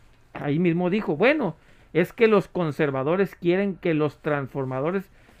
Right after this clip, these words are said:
los personajes que están en con-, eh, a favor de la transformación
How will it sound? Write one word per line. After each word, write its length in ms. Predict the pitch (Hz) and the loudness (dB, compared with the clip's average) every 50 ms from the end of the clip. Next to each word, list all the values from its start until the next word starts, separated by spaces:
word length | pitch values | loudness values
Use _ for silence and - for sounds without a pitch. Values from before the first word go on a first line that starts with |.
| _ - | _ 0
los 220 | 160 185 175 160 - | 2 2 2 2 0
personajes 760 | - 180 175 165 - - 151 147 156 196 220 214 220 202 165 | -2 0 0 0 0 -2 -6 -4 -2 -2 -2 0 0 -2 -2
que 80 | - | -2
están 260 | 165 - - 175 175 185 | -4 -4 -2 -2 -2 -2
en 120 | 175 160 | -4 -6
con-, 220 | - 175 175 190 - | -4 -6 -6 -6 -6
eh, 140 | 147 139 143 | -6 -6 -2
a 120 | 147 151 | -2 -2
favor 280 | - 139 131 151 170 175 | -2 -2 0 0 0 2
de 40 | |
la 140 | 185 175 156 | 0 0 0
transformación 680 | - 143 131 123 135 127 127 120 120 - 180 202 220 208 | 0 -4 -6 -6 -6 -8 -8 -8 -4 0 0 0 0 0